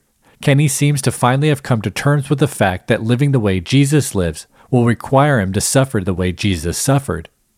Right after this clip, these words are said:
As we already pointed out, up until this point on Damn, Kenny has been running away from suffering, which in turn had him running away from God.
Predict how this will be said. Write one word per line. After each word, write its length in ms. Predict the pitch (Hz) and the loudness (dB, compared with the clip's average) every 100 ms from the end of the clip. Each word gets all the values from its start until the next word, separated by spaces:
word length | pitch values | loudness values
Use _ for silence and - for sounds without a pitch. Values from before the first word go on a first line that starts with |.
| _ _ _ - | _ _ _ -2
As 160 | 131 120 | 0 2
we 140 | 160 | 2
already 340 | 117 120 110 104 | 2 2 2 -2
pointed 380 | - 104 92 | -2 0 0
out, 320 | 117 117 87 - _ _ - | 2 0 -2 -10 _ _ -6
up 120 | 131 - | -2 0
until 300 | 139 160 113 | 2 2 2
this 240 | 131 - | 2 0
point 260 | - 120 98 | 0 0 2
on 160 | 87 | -2
Damn, 420 | 82 123 95 78 - _ - - | 0 2 0 -4 -14 _ -20 -8
Kenny 240 | - 139 | 0 2
has 120 | 156 135 | 2 2
been 220 | 160 127 | 0 2
running 240 | 110 131 | 2 4
away 220 | 131 104 | 2 2
from 180 | 92 95 | 0 -4
suffering, 600 | - 135 135 98 80 82 _ _ - | -2 0 0 -2 -4 -6 _ _ -2
which 220 | 131 - | -2 0
in 100 | 113 | -2
turn 380 | 98 156 131 92 | 0 2 2 0
had 240 | - 120 | -2 -2
him 160 | 135 117 | 0 0
running 240 | 110 120 | 2 2
away 240 | 120 95 85 | 0 0 -4
from 200 | 95 87 | -6 -4
God. 360 | 117 120 87 | 0 2 0